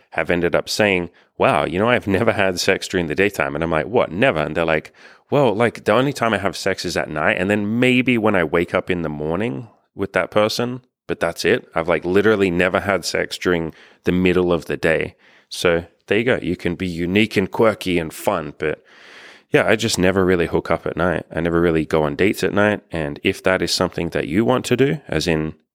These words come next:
you know, you want to go out to, at night and hook up, go for it. But if you wanna have daytime dates, go for it.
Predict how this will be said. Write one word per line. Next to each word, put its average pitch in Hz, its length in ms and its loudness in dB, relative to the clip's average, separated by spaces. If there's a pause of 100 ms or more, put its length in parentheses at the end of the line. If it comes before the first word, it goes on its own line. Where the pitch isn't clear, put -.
you 82 120 -4
know, 73 80 0
you 76 200 -2
want 78 260 0
to 85 80 0
go 78 160 2
out 80 180 2
to, - 180 -2 (120)
at 76 140 -4
night 80 280 0
and 82 140 -6
hook - 220 -4
up, - 220 -2
go 80 160 2
for 151 220 0
it. 180 100 -8 (280)
But 127 120 0
if 82 140 0
you 82 120 -2
wanna 80 200 0
have 82 220 -2
daytime 90 420 0
dates, 120 340 -2 (340)
go 190 160 2
for - 200 -6
it. - 100 -12